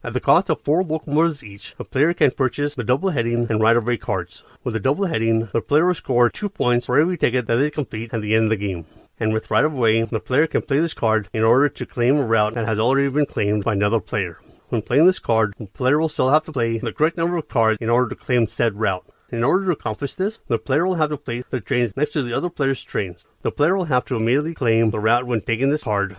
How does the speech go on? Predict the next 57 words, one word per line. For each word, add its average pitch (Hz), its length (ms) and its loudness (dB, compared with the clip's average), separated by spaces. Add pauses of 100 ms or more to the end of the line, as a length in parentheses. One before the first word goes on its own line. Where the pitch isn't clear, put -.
and 123 80 0
after 143 180 0
the 170 80 0
player 123 380 -2
has 127 160 -6
claimed 143 240 4
the 151 60 0
route, 110 340 0
return 147 320 2
the 151 60 2
card 123 380 4
to 120 80 -4
the 107 100 -4
table 131 440 -2
so 127 140 -2
that 117 80 2
it 113 60 0
can 127 120 -4
be 117 100 -2
taken 147 420 -2
by 131 100 0
another 104 260 2
player. 98 440 -4 (180)
With 113 140 -2
that 113 120 2
taken 156 220 2
care 175 220 0
of, 202 160 -2
let's 117 160 -2
take 147 120 -2
a 139 40 -2
look 127 240 0
at 120 80 2
an 110 80 4
assortment 156 400 2
of 113 120 2
other 135 200 2
pieces 110 480 -6
found 143 200 4
in 143 120 4
these 127 160 2
variants. 101 380 -2 (220)
With 117 140 -8
Europe, 123 380 0
it 110 100 -2
possesses 107 400 -4
fifteen 196 300 0
colored 151 280 0
train 165 200 0
stations, 113 480 -4
with 117 100 -6
three 170 220 -4
each 135 280 -6
matching 127 300 2
the 107 80 0
train 127 240 2
colors. 95 400 -6